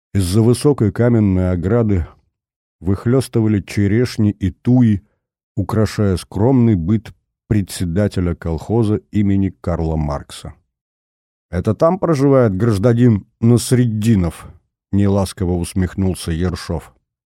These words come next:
«Там», — набычился Умар. «Надо будет зайти к нему в гости,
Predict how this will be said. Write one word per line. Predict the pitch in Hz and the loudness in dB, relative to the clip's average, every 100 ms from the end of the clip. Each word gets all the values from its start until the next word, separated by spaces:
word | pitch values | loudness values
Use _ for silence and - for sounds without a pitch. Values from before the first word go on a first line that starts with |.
| _ _ _ | _ _ _
«Там», — | - 123 98 65 - _ _ _ | -4 -2 -2 -6 -14 _ _ _
набычился | 87 85 82 92 85 80 - | -4 -2 -2 -4 -6 -8 -6
Умар. | 80 82 78 73 - _ _ _ _ _ _ _ _ _ _ _ _ _ _ _ | -4 -2 -4 -6 -12 _ _ _ _ _ _ _ _ _ _ _ _ _ _ _
«Надо | 78 113 156 | -4 2 4
будет | 160 160 127 | 6 4 4
зайти | 151 143 160 | 4 4 2
к | |
нему | 127 151 151 | 4 4 4
в | |
гости, | 156 170 135 - 90 67 | 4 4 4 0 -10 -10